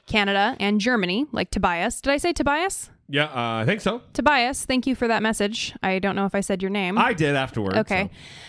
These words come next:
Speaker 2: so.
Speaker 1: Um, also,
Speaker 2: Also,
Speaker 1: to-
Speaker 2: eh, maybe it's 'cause you were an airhead.
Speaker 1: That's probably true.
Speaker 2: <laughs>
Speaker 1: Um, Canada and Germany also tightened access to guns after mass shootings within their borders. Okay, so you're seeing some of these changes.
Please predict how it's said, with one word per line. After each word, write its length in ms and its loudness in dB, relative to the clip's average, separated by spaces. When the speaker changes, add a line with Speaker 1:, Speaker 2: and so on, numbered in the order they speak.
Speaker 2:
so. 60 0
Speaker 1:
Um, 600 2
also, 300 2
Speaker 2:
Also, 200 2
Speaker 1:
to- 180 2
Speaker 2:
eh, 1080 -4
maybe 200 2
it's 120 -4
'cause 200 0
you 80 2
were 80 2
an 80 0
airhead. 420 -2
Speaker 1:
That's 220 2
probably 400 4
true. 360 2
Speaker 2:
<laughs> 40 -4
Speaker 1:
Um, 540 2
Canada 420 2
and 300 4
Germany 400 2
also 300 0
tightened 380 0
access 460 0
to 100 0
guns 300 2
after 240 0
mass 220 0
shootings 340 -2
within 220 -4
their 100 0
borders. 340 0
Okay, 220 2
so 120 -6
you're 80 0
seeing 200 0
some 160 2
of 120 0
these 180 -2
changes. 720 -2